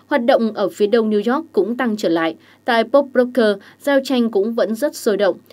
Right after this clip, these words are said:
Lực lượng Moscow có thể phát triển ở một số nơi và ngày càng tiến gần hơn đến làng Tsukurino. Có tin nói rằng quân đội Nga đã gần như chiếm được hoàn toàn mỏ số một linh năm.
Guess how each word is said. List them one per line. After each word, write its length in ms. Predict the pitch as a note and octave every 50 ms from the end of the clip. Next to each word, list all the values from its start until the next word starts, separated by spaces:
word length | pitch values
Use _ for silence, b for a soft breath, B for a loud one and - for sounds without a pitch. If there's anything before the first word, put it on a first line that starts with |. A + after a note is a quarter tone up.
| b b -
Lực 140 | B3 C4+
lượng 260 | C4+ C4 A#3 A3 A3 A3+
Moscow 600 | B3+ C#4+ C#4+ - - B3 F#3+ G3+ G3+ G3+ G3 F#3 F#3+ B B B B B
có 160 | - B3 A#3+ C4+
thể 260 | B3+ F4 E4 G#3 A#3+
phát 200 | E4+ - E4+ F4 -
triển 240 | - D#4+ A#3+ F3+ -
ở 140 | - F#3 F#3+
một 180 | F#3+ F#3 F3+
số 200 | F3+ - G3+ F#3+
nơi 320 | G3+ A3+ A#3 A3+ G#3 G#3 G#3 B B B B
và 80 | - C4+
ngày 240 | C4 C4 C4 B3+ B3+ -
càng 240 | B3 B3 B3 A#3+
tiến 160 | A#3+ A3+ A3 B3
gần 180 | C#4+ B3+ A3+
hơn 320 | G#3 A3 A#3 A#3+ A3+ G#3+ -
đến 200 | - F3+ F3 G3+
làng 240 | A3+ A#3+ A3 G3 E3+ E3
Tsukurino. 760 | F#3 F3+ - A3 G3+ G3+ - G3+ F#3+ G3 G3 F#3+ G3 G3 F#3+ F3+ F3 b b b b b b b b b
Có 120 | - C4 C#4+
tin 300 | C#4+ D#4 D4+ D4 C4 C4
nói 180 | A#3+ G#3 G3
rằng 320 | G3+ - B3 A3 G3+ F#3+ F#3
quân 100 | A#3 A3+
đội 140 | A3+ F#3 E3+
Nga 340 | F#3+ G#3 G#3 G#3 G3+ F#3+ b b b b
đã 240 | A3 G#3+ G#3+ A3 C4
gần 260 | C4 C4 C4+ A#3+ A3+
như 240 | A#3+ C4+ C#4+ C#4+ C#4 C#4
chiếm 220 | - A3+ A3 B3
được 180 | A#3 A#3 A#3 -
hoàn 240 | G#3+ A3 G#3 G3+
toàn 300 | - G#3 G3+ G3 F#3+ F#3
mỏ 200 | F3+ F3+ F3 D3+
số 280 | D#3 - - G3 F#3 F#3
một 240 | A3 A3+ A3+ - F#3+
linh 120 | G3 G3+
năm. 200 | G3+ G3+ G3+ G3